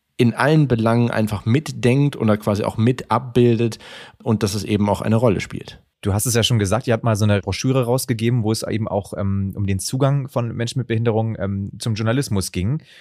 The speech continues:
Speaker 2: Wie zugänglich ist denn die Branche eigentlich derzeit für Menschen mit Behinderung?
Speaker 1: Also das, was wir immer wieder gehört haben aus den Erfahrungsberichten, ist,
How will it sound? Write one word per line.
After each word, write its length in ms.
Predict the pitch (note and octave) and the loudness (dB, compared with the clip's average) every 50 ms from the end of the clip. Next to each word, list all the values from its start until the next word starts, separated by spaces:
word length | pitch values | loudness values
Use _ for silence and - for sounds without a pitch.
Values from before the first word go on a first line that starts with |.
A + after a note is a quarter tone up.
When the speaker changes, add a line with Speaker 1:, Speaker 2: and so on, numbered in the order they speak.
| - - _ _ _ _ _ | -20 -20 _ _ _ _ _
Speaker 2:
Wie 160 | A2 A#2 A#2 | -2 -2 -2
zugänglich 600 | - - D3 C3 C3 B2+ A2 A#2+ A#2 G#2 G2 - | -2 -2 -2 0 0 2 2 4 4 2 2 2
ist 200 | D#3 - - - | 0 0 2 2
denn 240 | A2 F#2+ F#2 F2+ E2 | 2 2 2 0 -2
die 100 | - F#2 | -4 -6
Branche 380 | - - F2+ F2+ F2+ E2 F2+ - | -2 0 0 0 2 0 -2 -2
eigentlich 360 | F2 F2 F2 F2+ E2 E2 - | -2 -2 -2 -4 -4 -4 -2
derzeit 420 | - F#2 F2+ - - E2+ D#2+ D#2 | 0 0 0 0 -2 -4 -4 -4
für 120 | - - F#2+ | -4 -4 -4
Menschen 260 | F2 E2 D#2+ - F#2+ | -4 -4 -4 -4 -4
mit 120 | E2+ - | -6 -4
Behinderung? 580 | - E2+ E2 F2 D#2+ D2+ C2 C#2 C#2 D#2+ E2+ F#2+ - _ _ - - - - - _ _ | -6 -6 -6 -4 -6 -6 -8 -8 -8 -10 -10 -12 -16 _ _ -20 -20 -20 -20 -20 _ _
Speaker 1:
Also 140 | - G2 F#2 | -6 -4 -2
das, 200 | G#2 G#2 - - | 0 0 2 0
was 140 | A#2 - - | 0 0 0
wir 60 | G#2+ | 2
immer 180 | G#2+ A2+ A2+ | 4 4 4
wieder 160 | G#2+ G#2+ G2 E2 | 4 2 0 0
gehört 480 | F2+ D#2+ D2+ E2 F2 G2+ G#2+ G#2 F#2+ | 0 -2 0 0 0 0 0 -2 -4
haben 480 | F2+ F#2 F#2+ G2 F#2+ G2 F#2+ F#2+ F#2+ - | -2 0 -2 0 0 0 0 0 0 -2
aus 220 | - - F2 - | -4 -6 -8 -4
den 120 | - G2 E2+ | -4 -4 -2
Erfahrungsberichten, 1000 | E2+ E2+ - - F#2 F2 G2 G2+ F#2 - - G2 F2+ F2+ F2 - - - F#2 - | -2 -4 -6 -4 -4 -2 -2 -2 -4 -4 -4 -4 -4 -4 -4 -6 -6 -8 -8 -4
ist, 340 | - G2 F#2+ F2+ - - | -2 -2 -2 -4 -6 -12